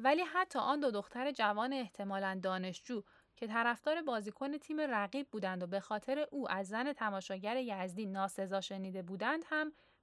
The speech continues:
بلافاصله بعد از تمام شدن مسابقه ورزشگاه را ترک کرده بودند. آرمان به من زنگ زد و گفت که به دلیل باخت تیمشان اوضاع کمی بد است و نمی‌تواند من را ببیند.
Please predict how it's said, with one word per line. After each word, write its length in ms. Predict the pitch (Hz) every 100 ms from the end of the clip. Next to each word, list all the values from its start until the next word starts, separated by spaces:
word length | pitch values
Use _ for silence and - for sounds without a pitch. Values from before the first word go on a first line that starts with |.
| -
بلافاصله 840 | 202 277 277 196 - 185 - 180 180
بعد 260 | 226 254
از 160 | 196 -
تمام 320 | - 190 190
شدن 360 | - 208 294 339
مسابقه 540 | 311 - 285 277 277
ورزشگاه 680 | 226 190 185 180 - 233 247
را 100 | 262
ترک 340 | - 214 175 -
کرده 300 | 175 170 170
بودند. 420 | 175 - 202 - _ _ _ _ _ _ _ _ _ _ _ _ _ _ _
آرمان 460 | - 262 277 320 370
به 80 | 294
من 180 | 277 294
زنگ 340 | 254 277 302
زد 180 | 277 285
و 80 | 269
گفت 300 | 269 269 -
که 80 |
به 120 | 254 202
دلیل 340 | 202 226 247
باخت 280 | 247 247 254
تیمشان 580 | 240 247 247 - 247 247
اوضاع 360 | - 190 214
کمی 300 | 220 240 233
بد 240 | 196 214 262
است 280 | 269 -
و 100 | 262
نمی‌تواند 720 | 247 254 202 190 175 170 170 165
من 180 | 175 170
را 100 | 170
ببیند. 520 | 175 180 180 202